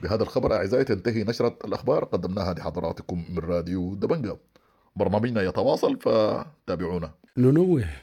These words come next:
Speaker 2: مستمعينا الكرام، راديو دبنجا حيجيكم على الموجة الجديدة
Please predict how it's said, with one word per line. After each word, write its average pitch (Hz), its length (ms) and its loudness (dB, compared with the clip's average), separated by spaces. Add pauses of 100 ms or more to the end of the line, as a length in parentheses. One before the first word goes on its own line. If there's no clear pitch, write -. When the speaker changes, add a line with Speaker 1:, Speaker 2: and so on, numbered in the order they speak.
(260)
Speaker 2:
مستمعينا 123 640 2
الكرام، 127 840 0 (200)
راديو 151 480 4
دبنجا 117 640 4 (100)
حيجيكم 123 800 4
على 107 220 0
الموجة 110 380 4
الجديدة 110 680 2